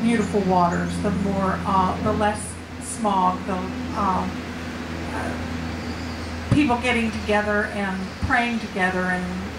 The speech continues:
decreeing together and, and doing things together and finding new creative ways to fill your time. And I'm kinda like Peggy, too. You know, there's a part of me that likes my isolation.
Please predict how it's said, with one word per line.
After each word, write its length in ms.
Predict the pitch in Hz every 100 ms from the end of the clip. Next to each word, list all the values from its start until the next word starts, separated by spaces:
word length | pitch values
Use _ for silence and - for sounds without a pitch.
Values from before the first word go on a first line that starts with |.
| -
decreeing 500 | - - 277 254 233
together 400 | 214 214 202 196
and, 380 | 190 190 185 185 185 -
and 440 | 220 214 202 208 214
doing 260 | 247 247 233
things 300 | 233 208 208
together 360 | 208 190 180 185
and 160 | 190
finding 560 | - 294 330 349 339 294
new 160 | 294
creative 600 | 294 285 254 226 254 247 185
ways 500 | 180 156 151 - - - - - - - - -
to 400 | - 233 208 202 190 - - - -
fill 200 | 294 294
your 160 | 254
time. 380 | 233 - 226 - 208 - - - - - - - - - - - - -
And 140 | - 240
I'm 60 |
kinda 220 | - 262 247
like 280 | 226 -
Peggy, 360 | - 311 214 190
too. 400 | 202 285 214 185 190 - -
You 120 | 214
know, 160 | 190 185
there's 200 | 214 214
a 40 |
part 240 | - - 277
of 80 | 254
me 80 | 202
that 160 | 208 196
likes 260 | 202 -
my 240 | 208 196 202
isolation. 600 | 208 190 190 202 233